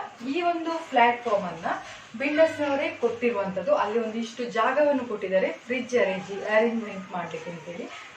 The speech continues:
ಇದು ಇಷ್ಟು, ಆ, ಇದು ಪ್ಲಾಟ್‌ಫಾರ್ಮ್ ಅನ್ನು ಕೊಟ್ಟು, ಮತ್ತೆ ಇಲ್ಲಿ ವಾಶ್ ಬೇಸಿನ್ ಅನ್ನು ಕೊಟ್ಟಿದ್ದಾರೆ. ನಾನು ಇದರ ಆಪೋಸಿಟ್ ಅಲ್ಲಿ ಇದೆಯಲ್ಲ, ಅದು ನಾನೇ ಆಗಿ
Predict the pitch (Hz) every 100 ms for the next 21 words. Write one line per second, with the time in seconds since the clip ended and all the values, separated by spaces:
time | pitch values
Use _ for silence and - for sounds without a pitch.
0 | 240 240 240 240 - 427 - - - 226
1 | 214 208 208 - 240 208 208 202 240 240
2 | 240 220 214 - 247 - 294 262 269 247
3 | 311 415 - - - 262 262 - 214 208
4 | 190 202 277 294 196 175 - - - 262
5 | 311 359 359 - 262 277 262 254 262 330
6 | 339 294 262 233 202 196 - 233 254 262
7 | 254 302 285 254